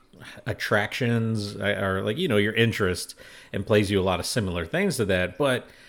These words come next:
it's never like, you're not watching the same videos over and over again, you know? Like, when I go to YouTube, it seems like it's always the same videos, or my subscriptions don't, like, the people I'm subscribed to don't upload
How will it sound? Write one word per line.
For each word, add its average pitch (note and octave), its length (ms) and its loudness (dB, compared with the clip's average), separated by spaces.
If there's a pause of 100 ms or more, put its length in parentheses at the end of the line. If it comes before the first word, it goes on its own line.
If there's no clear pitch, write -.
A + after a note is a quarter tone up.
(160)
it's - 180 -2
never C#3+ 240 6
like, B2 240 4
you're C3 100 0
not C3 240 -4
watching G2+ 380 -2
the F#2 100 0
same G2 400 -2
videos F2+ 560 -2
over F#2 380 -2
and F2 180 -4
over F2+ 360 -2
again, E2+ 340 -6
you F#2 100 -8
know? F#2 180 -6
Like, G2 220 -4
when A2+ 80 0
I B2+ 80 2
go C3 100 2
to A#2+ 80 2
YouTube, G#2+ 720 2 (460)
it G#2 120 -4
seems B2+ 300 -2
like G#2+ 160 2
it's G2 160 -2
always G#2 240 0
the F#2 80 -6
same G#2 400 -2
videos, F2 480 -2
or F2 80 -6
my F2 120 -4
subscriptions G2+ 760 -2
don't, F#2+ 400 -4 (420)
like, G2 80 -2
the G2+ 80 -4
people A2+ 220 6
I'm G2+ 100 2
subscribed G2 520 0
to G2 120 0
don't F#2 180 -2
upload G2 720 -4